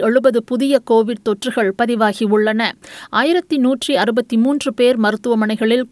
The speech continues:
கோவிட் தொற்று காரணமாக சிகிச்சை பெற்று வருகின்றனர். அதில் முப்பத்தி நான்கு பேர் தீவிர சிகிச்சை பிரிவில் அனுமதிக்கப்பட்டுள்ளனர். விக்டோரியாவில் புதிதாக ஏழாயிரத்தி ஐநூற்றி முப்பத்தியோரு பேருக்கு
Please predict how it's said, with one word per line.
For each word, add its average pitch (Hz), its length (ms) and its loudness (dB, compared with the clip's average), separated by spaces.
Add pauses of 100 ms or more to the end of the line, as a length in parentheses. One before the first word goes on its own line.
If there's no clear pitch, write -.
கோவிட் 226 360 0
தொற்று 247 320 -4
காரணமாக 214 640 0
சிகிச்சை 233 400 -4
பெற்று 202 260 -4
வருகின்றனர். 202 580 -2 (340)
அதில் 226 280 2
முப்பத்தி 226 440 -4
நான்கு 285 340 0
பேர் 254 300 0
தீவிர 269 400 0
சிகிச்சை 226 400 -4
பிரிவில் 220 340 0 (120)
அனுமதிக்கப்பட்டுள்ளனர். 214 1080 0 (340)
விக்டோரியாவில் 220 720 0 (100)
புதிதாக 226 520 -2 (180)
ஏழாயிரத்தி 269 600 2 (180)
ஐநூற்றி 254 360 -2 (100)
முப்பத்தியோரு 214 680 -2
பேருக்கு 214 380 0